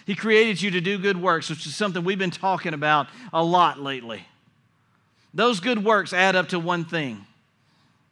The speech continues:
They add up to one thing, and that is souls. That, that adds up to other people coming to know Christ. And I, I want us to be focused this year on that one thing, and that is doing what we can, being disciplined in our lives spiritually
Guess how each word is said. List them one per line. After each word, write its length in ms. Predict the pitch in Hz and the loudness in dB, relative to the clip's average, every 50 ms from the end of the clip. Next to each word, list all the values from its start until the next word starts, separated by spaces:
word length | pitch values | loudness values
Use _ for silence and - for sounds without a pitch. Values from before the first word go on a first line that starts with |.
| _ | _
They 140 | - 175 202 | -2 2 2
add 240 | 202 196 202 208 208 | 4 4 4 4 4
up 140 | 202 185 160 | 4 2 0
to 100 | 190 180 | -4 -2
one 220 | 180 185 180 170 | -2 -2 -2 -2
thing, 200 | 165 170 156 151 | -2 -4 -4 -4
and 80 | 151 151 | -4 -6
that 140 | 156 160 160 | -6 -6 -6
is 120 | 151 135 | -8 -8
souls. 580 | - - 160 143 131 120 113 113 - - - _ - | -8 -8 -8 -8 -8 -8 -12 -14 -18 -20 -20 _ -6
That, 160 | 147 165 180 | -2 0 0
that 400 | 180 185 185 190 180 175 190 196 | 0 0 0 0 0 0 2 4
adds 300 | 202 196 196 190 160 160 | 4 2 2 0 2 2
up 200 | 190 185 175 143 | 2 2 2 -2
to 160 | - 170 170 | -6 -6 -4
other 220 | 165 180 196 196 170 | -2 -2 -2 -2 -2
people 280 | - 185 170 147 143 | -4 -6 -6 -6 -8
coming 260 | - 170 190 185 180 160 | -6 -6 -4 -4 -4 -6
to 60 | 175 | -6
know 160 | 175 170 165 | -4 -4 -6
Christ. 600 | 151 - 160 151 135 123 117 107 - - - - _ _ _ _ _ _ _ _ _ _ _ _ _ _ _ _ _ _ _ _ _ _ _ _ _ _ _ _ _ | -4 -4 -4 -4 -4 -6 -8 -12 -16 -20 -20 -20 _ _ _ _ _ _ _ _ _ _ _ _ _ _ _ _ _ _ _ _ _ _ _ _ _ _ _ _ _
And 180 | 139 151 170 180 | -8 -2 0 2
I, 140 | 196 208 | 2 4
I 120 | 196 202 214 | 4 4 4
want 240 | 226 233 233 226 214 | 4 2 0 0 -2
us 120 | 180 - | -2 -4
to 80 | 220 202 | -4 -4
be 100 | 208 196 | -4 -4
focused 500 | 165 214 214 220 175 196 185 160 - 170 | -2 -2 -2 -2 -2 -4 -8 -8 -4 -2
this 240 | 196 208 180 - | -2 -2 -2 -4
year 380 | 190 190 196 208 214 208 214 202 | -6 -4 -4 -2 -2 -2 -2 0
on 160 | 180 180 180 | 0 -2 0
that 220 | 180 180 185 180 175 | 0 -2 -4 -4 -4
one 260 | 175 185 185 185 165 | -4 -4 -4 -4 -6
thing, 460 | 170 170 156 147 135 123 117 113 110 _ _ _ _ _ _ _ _ _ _ _ _ _ _ _ - | -4 -6 -4 -4 -4 -8 -10 -14 -16 _ _ _ _ _ _ _ _ _ _ _ _ _ _ _ -10
and 120 | 139 156 | -6 -4
that 160 | 180 190 202 196 | -2 -2 0 0
is 300 | 190 175 156 131 147 160 | -2 -2 -4 -6 -10 -14
doing 400 | 156 147 185 214 214 208 190 175 | -6 -4 -2 0 0 0 -2 -2
what 160 | 175 170 156 | -4 -4 -4
we 180 | 165 226 240 | -4 -4 -4
can, 600 | 202 - - 190 180 160 143 131 120 117 113 117 _ _ _ _ _ _ _ _ _ _ - | -4 -4 -4 -4 -4 -4 -4 -6 -8 -12 -14 -16 _ _ _ _ _ _ _ _ _ _ -4
being 440 | 139 180 196 190 175 151 131 131 127 | -2 -2 0 0 -2 -6 -8 -10 -4
disciplined 640 | 147 226 247 - - 240 190 196 208 220 214 202 | -2 0 0 0 0 -2 -2 -2 -4 -2 -2 -2
in 100 | 196 190 | 0 0
our 260 | 185 190 202 196 196 196 | 2 2 2 2 0 0
lives 460 | 185 185 180 180 165 156 147 143 - | 0 2 2 4 4 2 0 -4 -8
spiritually 880 | - - - 214 233 226 214 185 165 - 156 147 139 135 127 120 | -10 -10 -6 -4 0 0 0 0 0 -2 -8 -8 -8 -8 -10 -12